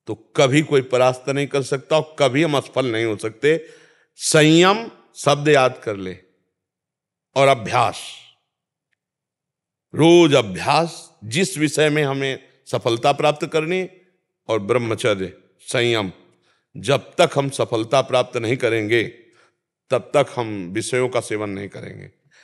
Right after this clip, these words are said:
जो विषय पुर-, अपने यहाँ थोड़ी कमी यही होती है कि जहाँ हुआ तो भारी प्रोत्साहन मिलता है और भारी प्रोत्साहन में वो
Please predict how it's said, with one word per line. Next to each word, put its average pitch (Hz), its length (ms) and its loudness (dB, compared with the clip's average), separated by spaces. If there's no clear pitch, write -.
जो 147 120 0
विषय 139 400 2
पुर-, 170 280 -4
अपने 151 340 -4
यहाँ 170 260 0
थोड़ी 165 200 -2
कमी 165 280 -4
यही 151 200 4
होती 110 360 0
है 135 160 0
कि 123 60 -8
जहाँ 147 420 0
हुआ 156 240 2
तो 156 160 -6
भारी 127 340 0
प्रोत्साहन 160 560 2
मिलता 151 400 2
है 92 140 -4
और 113 60 -8
भारी 123 280 4
प्रोत्साहन 160 540 2
में 170 160 -2
वो 156 340 -4